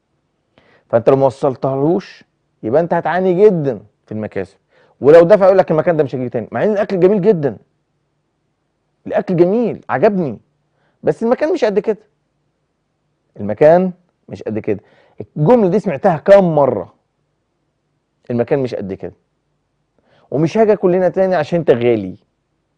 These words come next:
انا بتكلم عن مطاعم بس يا جماعه دلوقتي، وان شاء الله على كل مشروع هتكلم عنه على حده باذن الله. سم-، اتسمعت كام مره؟ المكان مش قد كده، الاكل جميل، اه، بس ليك غالي.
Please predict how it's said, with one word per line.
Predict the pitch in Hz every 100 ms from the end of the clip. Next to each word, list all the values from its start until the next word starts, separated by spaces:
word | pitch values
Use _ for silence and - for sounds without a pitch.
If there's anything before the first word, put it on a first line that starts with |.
| _ _ _ _ _ _
انا | 101
بتكلم | 147 139
عن | 120
مطاعم | 127 131
بس | 135 -
يا |
جماعه | 117 120
دلوقتي، | 98 78 - _ -
وان | 110
شاء | - 156
الله | 151 165 156 -
على | - 113
كل | 113 175 160
مشروع | 131 - 165 135
هتكلم | 113 147 143
عنه | 127 143
على | 117 -
حده | 117 110
باذن | 131 117
الله. | 98 82 _ _ _ _ _ _ _ _ _ _ _ _ _ _ _ _ _ _ _ _ _ _
سم-، | 131 131 _ _ _ -
اتسمعت | 139 - 220 220 -
كام | 185 160
مره؟ | 135 95 95 _ _ _
المكان | 120 139 175
مش | 151 -
قد | 107 101
كده، | 92 85 _ _ _ _ _
الاكل | 139 143 143 202
جميل، | 180 202 202
اه، | 185
بس | 151 139 143
ليك | 143 170 147
غالي. | 127 123 101 92